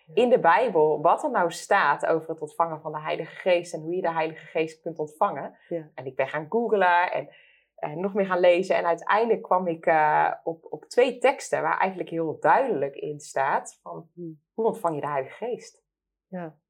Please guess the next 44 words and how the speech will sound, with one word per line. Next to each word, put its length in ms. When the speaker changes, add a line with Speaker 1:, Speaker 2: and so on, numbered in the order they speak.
Speaker 2:
die 120
te-, 280
die 140
twee 220
teksten, 600
ik 120
denk 160
dat 120
we 120
ze 480
hier 200
hebben 180
liggen. 320
Of, 220
eh, 360
Speaker 1:
Ja. 180
Speaker 2:
zou 300
je 60
ze 80
eens 80
met 200
ons 140
willen 200
lezen? 460
Dat 100
is 60
natuurlijk, 380
eh, 220
Speaker 1:
Zeker. 600
Speaker 2:
mooi. 340
Speaker 1:
Ik 180
pak 160
hem 100
waar 140
hij 100
zit 140
hier 100
nog 100
op 80
de 60
andere. 240
Ik 60
begin, 380
ik 200